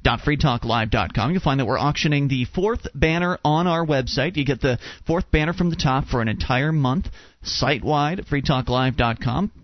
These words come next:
Advertise virtually anything, your favorite organization, your business, your product, uh, whatever, your band. Uh, go to auction dot free talk live dot com, get the details, and place your bid. That's auction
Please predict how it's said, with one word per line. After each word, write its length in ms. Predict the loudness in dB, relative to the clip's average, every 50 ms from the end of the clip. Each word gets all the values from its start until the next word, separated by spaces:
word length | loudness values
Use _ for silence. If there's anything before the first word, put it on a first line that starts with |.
| _ -2
Advertise 480 | -2 0 0 0 0 0 0 0 0 0
virtually 500 | 0 0 0 0 -2 -2 -2 0 -2 -2
anything, 400 | -2 -2 -4 -4 -4 -6 -4 -4
your 280 | -2 -2 0 -2 -2 -2
favorite 360 | -2 0 0 0 0 0 0
organization, 760 | 0 0 0 0 0 0 0 0 0 0 0 -2 -2 0 0
your 100 | -2 -2
business, 480 | -2 -2 -2 -2 -2 -4 -4 -4 -4 -4
your 100 | -2 0
product, 440 | 2 2 2 2 0 -2 -6 -8 -12 -14 -16 -20 -18 -6 -2
uh, 160 | 0 0 0 -2 -2
whatever, 420 | 0 0 0 0 -2 -2 -4 -4
your 140 | -4 -4 -2
band. 420 | 0 0 2 2 2 0 -2 -4 -8 -12 -16 -18 -18 -6 -2
Uh, 200 | -2 -2 -2 -2 -6 -2
go 140 | 0 0 2
to 180 | 2 0 0 -2 -2
auction 400 | -2 -2 -2 -2 -2 -2 0 0
dot 160 | -2 -2 -2
free 140 | -2 -2 0
talk 240 | 0 0 0 0 0
live 220 | 0 0 0 2 0
dot 180 | 0 0 0
com, 200 | -2 -2 -2 -2
get 180 | -2 -2 -4 -2
the 80 | -2
details, 400 | -2 -2 0 0 -2 -2 -2 -2
and 200 | -2 -2 -2 0
place 280 | 0 0 0 0 0 -2
your 80 | -2 -2
bid. 200 | -2 -2 -4 -4
That's 220 | -4 -6 -4 -4 -4
auction 420 | -4 -4 -4 -4 -2 -2 -4 -4